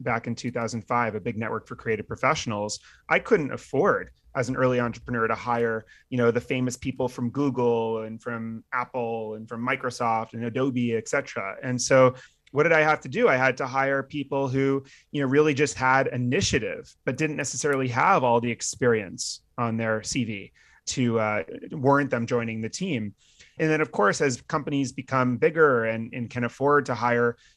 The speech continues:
quote unquote top talent, we start to become resume snobs. You know, we start to hire the people that have all that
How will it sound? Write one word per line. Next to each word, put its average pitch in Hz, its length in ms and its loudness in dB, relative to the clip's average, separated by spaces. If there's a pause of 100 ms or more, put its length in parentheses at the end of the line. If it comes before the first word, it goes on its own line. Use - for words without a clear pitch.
quote 147 200 4
unquote 135 460 2
top 123 300 2
talent, 135 540 -2 (200)
we 135 140 0
start 131 240 2
to 143 80 -4
become 127 360 0
resume 139 440 0
snobs. 98 520 -10
You 123 80 -8
know, 117 60 -6
we 117 80 -6
start 131 280 -2
to 123 200 0
hire 127 240 2
the 123 80 -2
people 127 320 -2
that 123 80 0
have 131 260 4
all 120 160 2
that 113 220 -4